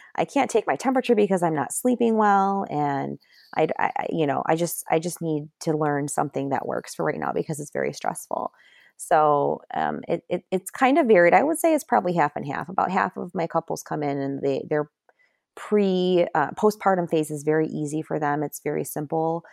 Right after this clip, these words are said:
very straightforward. Um, and then the other half, it can be a little bit of a challenge at the beginning. And then once we get a handle on it, they feel that much more confident,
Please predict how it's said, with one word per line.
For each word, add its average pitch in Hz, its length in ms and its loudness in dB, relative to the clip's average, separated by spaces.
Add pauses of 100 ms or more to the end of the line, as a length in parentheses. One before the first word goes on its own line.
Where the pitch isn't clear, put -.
(380)
very 160 240 0
straightforward. 165 840 -2 (400)
Um, 147 400 -2
and 156 120 -2
then 151 100 -2
the 160 140 2
other 175 180 0
half, 156 320 -2
it - 80 -10
can 160 160 -6
be 156 120 -2
a 151 40 0
little 160 200 0
bit 170 120 -2
of 170 100 -2
a 175 40 -6
challenge 156 380 -6
at 156 60 -4
the 143 120 -4
beginning. 175 460 -2
And 156 80 -2
then 143 160 -4
once 151 260 -6
we 156 60 -6
get 143 140 -4
a 143 80 -8 (140)
handle 185 460 2
on 143 300 0
it, 131 300 -2 (480)
they 151 120 2
feel 143 320 0
that 151 240 2
much 143 260 -8
more 131 160 -4
confident, 135 960 -6